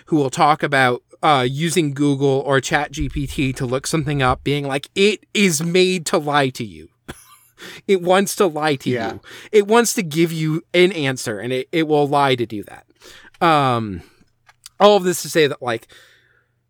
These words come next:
Speaker 1: even fully, quote unquote, like, actual A I or deep learning or whatever stuff is all, one,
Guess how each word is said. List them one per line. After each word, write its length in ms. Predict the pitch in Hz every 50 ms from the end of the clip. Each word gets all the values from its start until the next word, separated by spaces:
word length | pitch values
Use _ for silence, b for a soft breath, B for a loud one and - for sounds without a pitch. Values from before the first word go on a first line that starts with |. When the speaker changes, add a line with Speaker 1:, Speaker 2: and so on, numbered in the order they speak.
| _ _ _ _ _ _ _ -
Speaker 1:
even 420 | - 208 214 202 202 196 196 185 160
fully, 600 | - - - 202 180 170 165 165 160 151 143 139
quote 280 | - - 190 175 170
unquote, 520 | 165 156 156 - - 156 139 135 127 123 - 143
like, 340 | 139 139 131 123 - - -
actual 760 | - 160 156 - - - 180 170 156 147 139 139 135 127 - _ -
A 220 | 151 151 151 143
I 560 | 123 123 127 127 127 131 127 127 127 131 127 131 -
or 640 | - 127 127 127 127 120 120 117 113 110 110 117 - _ 143 135
deep 300 | 127 165 175 170 - -
learning 480 | 160 151 147 147 143 139 139 135 127 123
or 100 | 120 120
whatever 320 | 123 120 117 110 113 110
stuff 420 | - - - 95 95 95 - - - - -
is 260 | 156 135 127 120 - - -
all, 420 | 156 147 147 139 139 135 127 - B B B B B
one, 600 | B 160 185 208 214 202 185 180 170 170 151 135